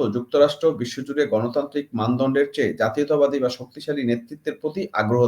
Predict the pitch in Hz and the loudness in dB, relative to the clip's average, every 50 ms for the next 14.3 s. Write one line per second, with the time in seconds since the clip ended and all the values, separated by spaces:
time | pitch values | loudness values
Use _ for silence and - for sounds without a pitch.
0 | 104 113 107 107 113 101 - - - - - - _ _ _ _ _ _ _ _ | 2 2 0 0 -2 -6 -6 -6 -8 -8 -8 -10 _ _ _ _ _ _ _ _
1 | _ _ _ _ _ _ _ _ - 117 147 180 208 208 208 208 208 214 190 170 | _ _ _ _ _ _ _ _ 2 6 8 10 10 10 10 8 6 8 8 8
2 | 147 143 147 156 156 180 180 175 185 180 - 180 180 180 180 190 190 190 - - | 8 8 6 2 -2 -4 -4 -4 -6 -4 -4 -2 -2 0 0 0 -2 -4 -6 -10
3 | _ _ _ _ - - - 196 202 214 214 208 - - - - 147 151 - 175 | _ _ _ _ -14 -4 4 6 6 6 6 4 -2 -6 -6 -8 -8 -6 -4 -4
4 | 160 170 165 160 160 - - - _ _ _ _ _ _ _ _ _ _ - 117 | -2 0 0 0 0 -2 -6 -10 _ _ _ _ _ _ _ _ _ _ -4 -4
5 | - - 135 127 - - - 170 170 175 - 170 175 - - _ - 147 143 143 | -2 -4 -8 -10 -4 2 2 2 2 2 0 -6 -6 -8 -10 _ 4 6 6 6
6 | 151 160 151 147 156 156 156 151 147 135 123 123 120 123 131 156 156 - 147 131 | 6 4 2 2 2 0 2 2 4 4 4 4 4 4 2 0 2 4 4 4
7 | 113 104 - - - 110 117 - - - 151 143 117 131 127 127 127 - 151 151 | 4 2 -2 -6 -6 -6 -4 -6 -4 -4 -4 -2 0 0 0 0 -2 -2 -4 -4
8 | 151 151 151 - 143 131 - - 123 - - 135 135 135 - 160 175 180 - - | -6 -8 -8 -8 -8 -8 -8 -12 -18 -4 0 0 2 4 4 4 4 4 2 -6
9 | 123 120 127 123 120 - - 127 123 - - 135 127 - - 127 127 - 170 175 | -8 -6 -6 -6 -8 -6 -8 -8 -8 -8 -10 -12 -10 -6 -6 -4 -2 -2 -2 -2
10 | 208 - - _ _ _ _ - 104 127 131 - 160 156 151 - 139 127 - - | -4 -8 -12 _ _ _ _ 0 2 2 2 2 0 -2 -2 -2 -4 -4 -4 -4
11 | 143 127 135 151 180 196 190 - 123 127 120 123 147 160 156 - - 104 104 117 | -6 -4 -2 -2 -2 -2 -2 0 0 0 0 0 -2 -4 -4 -6 -10 -8 -4 -4
12 | 123 117 113 120 113 131 143 - 107 110 107 113 113 143 165 214 214 - _ _ | -2 -2 -2 -2 0 0 0 0 2 0 -2 -2 0 -2 -2 -2 -2 -6 _ _
13 | _ _ _ - 92 120 127 143 131 127 113 104 - - 101 87 - - 139 143 | _ _ _ -8 -4 0 2 4 4 4 4 2 0 -6 -10 -8 -4 -4 -2 -2
14 | - 175 175 175 - 214 | 0 -2 0 4 6 6